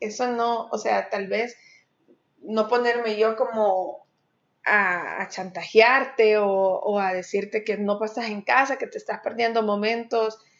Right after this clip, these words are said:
con tu hija por estar mucho en el trabajo, y que eso lleve como a, a hacerte sentir mal, papá. Y yo siento que eso es bien importante.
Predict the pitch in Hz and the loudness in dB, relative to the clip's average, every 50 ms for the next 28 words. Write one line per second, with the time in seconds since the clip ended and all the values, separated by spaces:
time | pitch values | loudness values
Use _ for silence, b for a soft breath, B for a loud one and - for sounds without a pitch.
0 | b b b _ - 220 214 202 - 185 185 208 254 294 320 302 - - 240 233 | b b b _ 0 0 0 0 -2 -4 -2 0 2 4 2 2 0 -2 -4 -4
1 | 226 226 226 B B B B _ - 226 208 202 - - 226 226 226 226 233 240 | -4 -6 -8 B B B B _ -2 0 0 0 0 0 0 2 2 0 -2 -2
2 | 247 254 247 - 220 214 208 196 190 196 202 196 208 226 240 247 269 277 - b | -2 -2 -2 -4 -6 -4 -4 -6 -6 -6 -4 -2 -2 -2 -2 -2 -6 -12 -12 b
3 | b b b b b - 208 - - 208 202 202 196 202 - 240 226 220 214 208 | b b b b b -14 -12 -4 0 2 2 2 2 2 2 2 4 4 4 2
4 | 214 214 226 220 214 - 226 220 214 208 202 196 196 208 - - - - 208 - | 2 2 0 0 0 -2 -4 -4 -2 -4 -4 -4 -6 -6 -8 -8 -12 -14 -14 -8
5 | - 196 185 - - 214 - 226 208 208 208 214 202 202 202 196 190 185 185 - | -8 -8 -6 -4 -4 -4 -2 -4 -6 -6 -2 -2 -2 -2 -2 -4 -6 -8 -8 -10
6 | 175 - - 220 226 220 202 196 196 - 226 233 233 262 254 - 226 - - 220 | -14 -6 -4 -2 0 0 0 -2 -4 -8 -12 -10 -10 -12 -12 -10 -12 -8 -8 -6
7 | 202 208 208 208 214 214 208 208 - - _ - 202 202 208 202 208 208 190 b | -6 -4 -6 -4 -4 -6 -8 -10 -14 -18 _ -4 -4 -4 -4 -6 -10 -12 -18 b